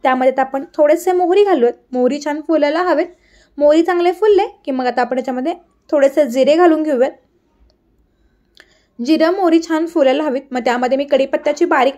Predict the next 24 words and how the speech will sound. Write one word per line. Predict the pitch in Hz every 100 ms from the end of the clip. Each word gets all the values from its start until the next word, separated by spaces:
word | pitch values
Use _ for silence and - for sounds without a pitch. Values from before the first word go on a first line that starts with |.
| -
पा-, | - _ _
पाने | 294 262 294
घेतली | 330 277
होती |
आणि | 277 262
ती |
कट | 330 320 320
करून | 370 349 370
घेतलीत. | 294 - - _ _ _ _
हे | 302
सगळं | 330 285 247 311 330 349
छान | 359 330
असं | 330
मिक्स | 339 330 -
करून | 330 330
झालं | 370 262 269
की | 269
ह्याच्यामध्ये | 294 285 285 302
आता | 311
आपण | 311 277 - _ _ _ _ _ _ _ _ _ _
चिमूट | 339 311 320
भरून | 349 349
हिंग | 349 330 277
घालायचा. | 339 339 226 -